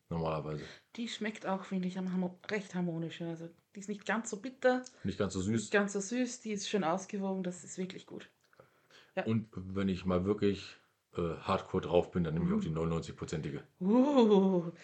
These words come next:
Speaker 2: hab ich ehrlich gesagt noch nicht probiert, darum weiß ich gar nicht, wie die ist, aber ja.
Speaker 1: Die ist sehr bitter, aber,
Speaker 2: Mhm.
Speaker 1: ähm, wenn man Magenprobleme hat zum Beispiel, ist die recht gut, wenn man sie isst.
Speaker 2: Ja, klar, wegen der Bitterstoffe wahrscheinlich,
Speaker 1: Ja,
Speaker 2: gell?
Speaker 1: genau.
Speaker 2: Mhm.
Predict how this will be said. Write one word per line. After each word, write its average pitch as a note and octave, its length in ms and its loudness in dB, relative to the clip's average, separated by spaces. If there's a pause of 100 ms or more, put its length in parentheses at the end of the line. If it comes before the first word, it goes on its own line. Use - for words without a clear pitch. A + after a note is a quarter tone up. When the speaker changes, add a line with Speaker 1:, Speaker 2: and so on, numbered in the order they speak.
(240)
Speaker 2:
hab A#3+ 180 2
ich G3 100 -6
ehrlich A3+ 220 2
gesagt - 220 -6
noch F#3 80 -6
nicht A#3 200 0
probiert, G3+ 380 4
darum G3+ 180 -2
weiß F3+ 220 0
ich F#3 140 -8
gar E3 140 0
nicht, E3 200 -10
wie F3 60 -6
die E3+ 140 -4
ist, F#3 180 -8
aber F3+ 280 -4 (380)
ja. D4 260 -6
Speaker 1:
Die G2+ 60 -2
ist F2+ 140 -4
sehr F#2+ 100 4
bitter, B2+ 340 4
aber, G#2 520 4
Speaker 2:
Mhm. - 40 -2
Speaker 1:
ähm, F2+ 320 2 (960)
wenn G#2 220 4
man G2 80 4
Magenprobleme G2+ 640 4
hat F2 100 0
zum F#2 140 0
Beispiel, F2+ 240 2
ist F2+ 100 -8
die G2+ 60 2
recht F#2 180 2
gut, F#2 160 -4
wenn E2 80 -2
man D#2+ 100 -4
sie D2+ 120 -8
isst. - 200 -12 (200)
Speaker 2:
Ja, A#3+ 160 -6
klar, F#3+ 260 -4
wegen F#3 120 -2
der F#3+ 80 -4
Bitterstoffe F3 520 -6
wahrscheinlich, D#3+ 460 -6
Speaker 1:
Ja, - 80 -16
Speaker 2:
gell? G3+ 200 -6
Speaker 1:
genau. F#3 220 -2
Speaker 2:
Mhm. G#3+ 260 -2